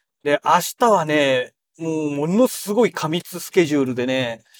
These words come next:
えー、入ってしまってますので、もともとね、三件更新のね、えー、人たちが来る予定になってたんですけども、そこへね、急遽土地の契約、土地の売買契約が入ってしまいましたので、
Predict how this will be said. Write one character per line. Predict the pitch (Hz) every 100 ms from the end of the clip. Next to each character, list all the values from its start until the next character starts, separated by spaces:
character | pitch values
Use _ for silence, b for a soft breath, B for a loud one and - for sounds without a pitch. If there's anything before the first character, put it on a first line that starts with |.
| b _
え | 123 123 117 117 123 127 127 131
ー、 | -
入 | - 175
っ |
て | 147
し | -
ま | 131
っ |
て | 139
ま | 135
す | -
の | 117
で、 | 131 131 113 - _ _ _ _
も | 170 202
と | 277
も | 285
と | - 262
ね、 | 247 196
三 | 156 214 294 285
件 | 202 156 135
更 | - 175 175
新 | - 175
の | 170 170
ね、 | 175 165 _ _ _
え | 151 143 135
ー、 | 135
人 | - 190
た | 156
ち |
が | 131
来 | -
る | 190
予 | 151
定 | 143
に | 135
な | 143
っ |
て | -
た | 131
ん |
で | 113
す | -
け |
ど | 131
も、 | 143 151 117 b b b _
そ | 185
こ | 196 240
へ |
ね、 | 226 196
急 | 143 233
遽 | 196 147
土 | 156
地 | -
の | 233
契 | - 220
約、 | 208 196 190 185 -
土 | 170
地 | 220
の | 214
売 | 190
買 | 196 196
契 | - 180
約 | 147 - 117
が | 117
入 | 117 156
っ |
て | 131
し | -
ま | 120
い |
ま | 117
し |
た | -
の | 113
で、 | 117 135 113